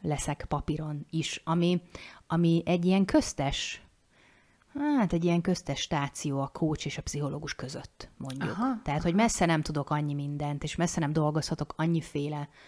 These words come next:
Speaker 1: mélységgel, mint egy pszichológus,
Speaker 2: Mhm.
Speaker 1: mondjuk, de hogy sokkal-sokkal több dologgal dolgozhatok, mint egy coach.
Speaker 2: Ez egy szélesebb eszköztár.
Speaker 1: Igen.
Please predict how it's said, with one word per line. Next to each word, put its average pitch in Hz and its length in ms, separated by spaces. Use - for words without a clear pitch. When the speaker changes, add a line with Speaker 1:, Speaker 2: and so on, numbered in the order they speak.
Speaker 1:
mélységgel, 147 720
mint 147 220
egy 147 80
pszichológus, 220 600
Speaker 2:
Mhm. 175 100
Speaker 1:
mondjuk, 254 320
de 190 120
hogy 196 120
sokkal-sokkal 147 720
több 147 200
dologgal 151 480
dolgozhatok, 156 760
mint 151 220
egy 151 140
coach. - 380
Speaker 2:
Ez 180 140
egy 180 120
szélesebb 175 560
eszköztár. 220 800
Speaker 1:
Igen. 151 400